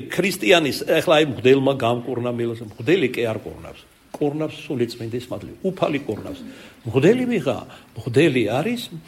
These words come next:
შუამდგომელი ამ შემთხვევაში მასა და ღმერთ შორის. ის არის ჭურჭელი, ის არის გამტარი,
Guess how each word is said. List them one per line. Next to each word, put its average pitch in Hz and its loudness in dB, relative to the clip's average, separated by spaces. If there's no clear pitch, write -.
შუამდგომელი 156 4
ამ 117 -2
შემთხვევაში 143 0
მასა 110 -2
და - -2
ღმერთ 113 0
შორის. 95 -4
ის 202 -2
არის 196 2
ჭურჭელი, 113 2
ის - -2
არის 208 2
გამტარი, 131 0